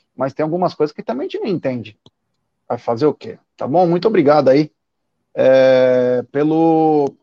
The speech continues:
pelo seu superchat, meu brother. Tem mais um superchat aqui,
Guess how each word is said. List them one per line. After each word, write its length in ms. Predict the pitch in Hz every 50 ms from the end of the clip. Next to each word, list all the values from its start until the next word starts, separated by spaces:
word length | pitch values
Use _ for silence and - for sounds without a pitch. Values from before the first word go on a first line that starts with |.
| _ _ _ _ _ _
pelo 200 | - 147 147 156
seu 340 | 147 - - 156 160 156 143
superchat, 840 | - - - 165 160 - 185 135 - - - - 143 127 - - 117
meu 120 | 120 117
brother. 380 | 110 123 127 120 113 101 - - _ _ _ _ _ _ _ _ -
Tem 100 | - 196
mais 200 | 220 240 240 226
um 60 | 233
superchat 600 | - - 214 - 220 185 - - 170 170 170 160
aqui, 320 | - - - 143 156 151